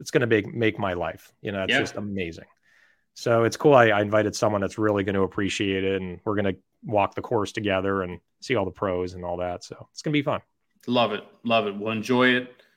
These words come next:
Speaker 2: It's gonna be special. Uh, more ways than one. Hopefully the weather cooperates.
Speaker 1: Yep. It was good on Thursday. It was overcast. So
Speaker 2: Excellent.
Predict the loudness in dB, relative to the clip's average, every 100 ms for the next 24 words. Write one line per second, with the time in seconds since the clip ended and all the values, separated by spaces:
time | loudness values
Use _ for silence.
0 | _ _ _ -10 -6 -4 -6 0 0 0
1 | -2 -4 -6 _ _ -2 0 0 -2 -10
2 | -18 -18 -6 0 4 4 4 0 -2 -6
3 | -6 -6 -6 -10 _ _ _ -6 -2 0
4 | 2 0 0 0 0 2 0 0 -2 -8
5 | -14 _ _ _ _ 0 2 0 -10 _
6 | _ -8 0 4 6 6 6 6 6 4
7 | 0 -2 -6 -2 4 4 2 0 -2 -2
8 | -8 -16 _ -16 -8 -6 -4 -4 -8 -16